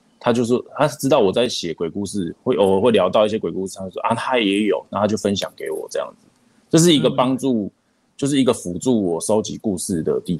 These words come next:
Speaker 1: 方。
Speaker 2: 就是让你听更多就对。
Speaker 1: 哎，对，对，对。
Speaker 2: 但是其实你从小就开始听了。
Speaker 1: 对，对，对，从小就开始听了，就厝边隔壁有时候聊天就会讲到了。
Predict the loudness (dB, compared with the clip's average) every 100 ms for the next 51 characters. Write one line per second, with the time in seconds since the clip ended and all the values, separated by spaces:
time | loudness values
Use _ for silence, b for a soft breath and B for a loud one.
0 | -2 -4 -6 -20 _ -8 0 2 4 0
1 | -2 -2 2 0 2 -2 -2 -4 -8 -10
2 | _ -8 0 0 2 2 4 2 0 -2
3 | -2 -2 -2 -2 -2 -2 0 -2 -4 -6
4 | -6 -10 -14 -14 -14 _ b b b b
5 | b _ 4 4 2 0 -2 -4 0 2
6 | 4 4 2 2 0 0 0 0 -2 -2
7 | _ _ _ _ 2 4 6 6 4 4
8 | 2 0 -2 -2 -2 -4 -6 -4 -4 -6
9 | -10 _ -10 -10 -12